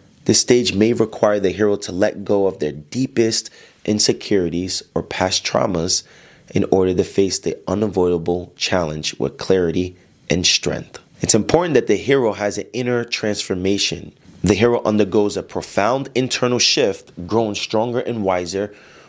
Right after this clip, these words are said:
or more self-aware. They shed old layers of their identity, leaving behind their previous limitations and embracing their true potential.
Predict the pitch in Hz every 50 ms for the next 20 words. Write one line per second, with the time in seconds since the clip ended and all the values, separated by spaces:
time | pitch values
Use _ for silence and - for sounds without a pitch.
0 | - _ - 139 139 113 92 90 90 92 92 98 104 - - - 85 82 - -
1 | 92 82 73 78 76 76 76 - - _ - - - - - - - - 107 104
2 | - - 147 143 139 - - - 107 127 139 127 117 107 113 120 127 117 101 87
3 | 101 87 82 90 - - 87 90 85 90 87 85 85 82 82 90 - - - _
4 | - - - - 107 131 135 156 143 123 107 110 - 110 113 110 107 104 95 -
5 | - - - 113 107 107 110 107 104 - - 95 98 104 107 107 - 101 90 87
6 | - - - 87 87 92 90 87 - - - - 92 87 92 90 87 76 82 85
7 | 85 82 - 92 87 85 87 85 - - - 80 73 - - 82 - - 82 90
8 | 90 - - - 80 -